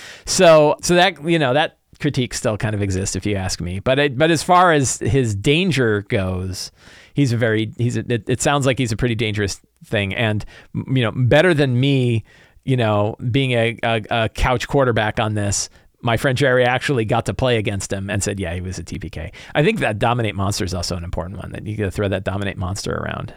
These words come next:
That, that can matter. It's a good thing he doesn't have improved invisibility. But he's an Arch Lich, wouldn't he? 'Cause improved invisibility on a Lich is really, really nasty.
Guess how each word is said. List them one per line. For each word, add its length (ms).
That, 240
that 220
can 100
matter. 400
It's 80
a 20
good 120
thing 100
he 60
doesn't 240
have 340
improved 380
invisibility. 760
But 120
he's 160
an 80
Arch 240
Lich, 200
wouldn't 240
he? 160
'Cause 100
improved 280
invisibility 560
on 80
a 60
Lich 200
is 140
really, 400
really 260
nasty. 640